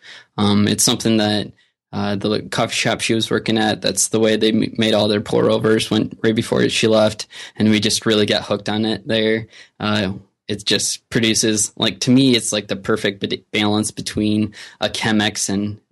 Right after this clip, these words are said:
maybe what you get from an AeroPress. Uh, it get, it gets that bold flavor that you can kinda get, but also is just, like, a really clean cup of coffee. And, uh,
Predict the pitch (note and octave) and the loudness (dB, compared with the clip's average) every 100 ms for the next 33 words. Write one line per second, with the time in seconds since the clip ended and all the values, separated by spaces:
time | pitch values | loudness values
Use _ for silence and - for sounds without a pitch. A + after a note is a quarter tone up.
0 | - A2+ A2 G#2+ G#2 A2 G#2+ F#2+ F#2 G#2 | -6 -2 0 0 0 0 0 -2 -2 -2
1 | G#2 F#2 G2+ G#2+ G#2 G#2 G#2+ G#2+ - - | -2 0 0 0 0 0 2 0 -2 -8
2 | - - G#2 G2 G2+ - A2 G#2 A2 G#2 | -20 -8 -2 0 0 -2 -4 -2 -2 -2
3 | - A2 A2 G2 F#2 - G#2 A2 G#2+ - | -6 -2 0 0 -4 -2 0 0 0 -4
4 | - G#2+ A2 A2+ A2+ A2 A2 A2+ A2+ A#2+ | 0 2 4 4 4 2 2 0 0 0
5 | A#2 A2 A#2+ B2 - - - _ - G#2 | 0 4 4 2 -2 -20 -20 _ -2 2
6 | G2+ G#2 - G2+ G2+ G2 G2+ - G2 G2 | 2 2 2 2 2 0 0 0 0 0
7 | G#2+ G#2 - F#2+ - G#2 G#2 - G2 G2 | 0 2 0 -2 0 0 0 -2 -4 -4
8 | G#2+ G2 - G#2+ G2 G2 _ _ _ G2+ | -2 -2 0 -2 -2 -8 _ _ _ -2
9 | G#2 G2 - A#2+ | 0 0 0 -2